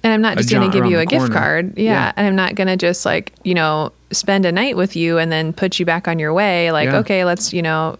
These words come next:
Speaker 1: talk and then you can go back home." Like, no.
Speaker 2: 'Cause what's interesting is Saul's family could be viewed as David's enemies because Saul
Speaker 1: Totally.
Speaker 2: tried to kill David. Now,
Speaker 1: Mm-hmm.
Speaker 2: David, David and Jonathan were tight,
Speaker 1: Mm-hmm.
Speaker 2: but even when they were enemies, David loved them.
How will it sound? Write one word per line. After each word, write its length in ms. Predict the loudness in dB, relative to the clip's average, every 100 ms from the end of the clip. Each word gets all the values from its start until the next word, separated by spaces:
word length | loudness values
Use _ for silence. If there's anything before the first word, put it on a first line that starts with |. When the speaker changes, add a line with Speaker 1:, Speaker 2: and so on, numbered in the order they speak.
| -8
Speaker 1:
talk 400 | -2 -2 -2 -4
and 100 | -4
then 240 | -4 -4
you 100 | -4
can 160 | -2 -2
go 140 | 0
back 240 | -2 -4 -2
home." 300 | -2 0 -2
Like, 260 | -6 -4
no. 560 | -4 0 0 0 -2 -4 -12 -8
Speaker 2:
'Cause 240 | -2 -2 -2 -2 0
what's 200 | 0 2
interesting 540 | 0 2 0 0 0
is 180 | 0 0
Saul's 380 | 0 0 0 -2
family 320 | -2 0 0
could 220 | 0 -2
be 140 | 0 0
viewed 260 | 0 2
as 180 | 2 0
David's 320 | 0 0 0 0
enemies 400 | 0 0 -4 -8
because 360 | -4 -2 0
Saul 220 | 0 0
Speaker 1:
Totally. 180 | 2 2
Speaker 2:
tried 160 | 2 0
to 80 | 0
kill 220 | -2 0
David. 480 | 0 0 -2 -6 0
Now, 100 | 0
Speaker 1:
Mm-hmm. 100 | 2
Speaker 2:
David, 340 | 2 0 -2
David 220 | -2 0
and 120 | 0 0
Jonathan 380 | 0 0 -2
were 100 | -4
tight, 320 | -2 -4 -4 -6
Speaker 1:
Mm-hmm. 380 | -2 0 0 -2 -2
Speaker 2:
but 380 | 0 0 0 -4 _
even 380 | 0 2 2 2
when 340 | 2 2 -2 -8 _
they 140 | 0
were 140 | 2 0
enemies, 640 | 0 2 2 2 -2 -6
David 400 | -2 0 0 -2
loved 240 | -4 -4 -8
them. 260 | -10 -12